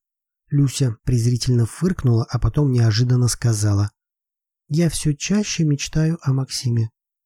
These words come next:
"О каком Максиме?" Люся бросила на подругу сердитый взгляд и выпалила:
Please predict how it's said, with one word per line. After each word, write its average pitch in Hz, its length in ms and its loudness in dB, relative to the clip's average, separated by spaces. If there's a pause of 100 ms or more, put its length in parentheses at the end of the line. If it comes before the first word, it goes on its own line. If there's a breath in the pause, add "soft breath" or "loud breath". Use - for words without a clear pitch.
(180)
"О 139 120 -2
каком 131 400 -2
Максиме?" 110 540 0 (640)
Люся 127 520 0
бросила 120 480 0
на 107 100 -2
подругу 139 420 0
сердитый 117 560 0
взгляд 117 460 0
и 131 120 2
выпалила: 107 600 2